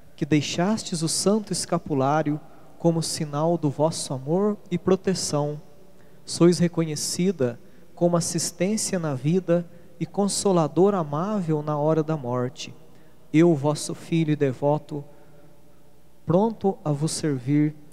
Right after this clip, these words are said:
disposto a vos amar, me apresento a vós e nesta novena faço o meu pedido. Convido você também a, neste instante, fazer a sua prece e o seu pedido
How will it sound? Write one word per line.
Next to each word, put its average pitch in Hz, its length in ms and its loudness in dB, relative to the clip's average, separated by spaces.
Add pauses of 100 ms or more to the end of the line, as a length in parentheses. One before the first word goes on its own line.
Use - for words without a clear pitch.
(140)
disposto 180 720 0
a - 20 4
vos 208 300 0
amar, 147 500 -2 (480)
me 156 80 2
apresento 175 640 2
a 165 40 2
vós 170 640 0
e 165 60 -8
nesta 185 340 -2
novena 165 720 0 (320)
faço 202 720 -4 (100)
o 160 140 0
meu 220 260 0
pedido. 127 680 -4 (640)
Convido 147 460 0
você 147 360 -4
também 143 440 -4
a, - 20 -6
neste 147 320 -8
instante, 185 720 -4 (680)
fazer 175 340 2
a 180 40 -4
sua 170 260 -4
prece 151 600 0 (680)
e 196 100 0
o 175 60 4
seu 196 260 2
pedido 160 680 -2